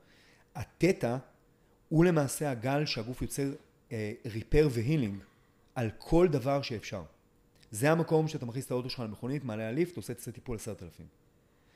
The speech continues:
ואז יש לך אפשרות לנסוע יותר זמן בלי המוטוריזציה שהורסת את האוטו. כנ"ל אנחנו. בגלל זה אנשים שלוקחים כדורי שינה, או כדורי הרגעה, או חלק גדול מכדורים הפסיכיאטריים, כתוב עליהם שזה דוחה את הרם.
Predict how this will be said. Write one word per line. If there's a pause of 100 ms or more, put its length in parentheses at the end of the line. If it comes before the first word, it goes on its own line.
(140)
ואז
יש
לך
אפשרות
לנסוע
יותר
זמן
בלי
המוטוריזציה
שהורסת
את
האוטו. (500)
כנ"ל
אנחנו. (840)
בגלל
זה
אנשים
שלוקחים
כדורי
שינה,
או
כדורי
הרגעה,
או
חלק
גדול
מכדורים
הפסיכיאטריים,
כתוב
עליהם
שזה
דוחה
את
הרם.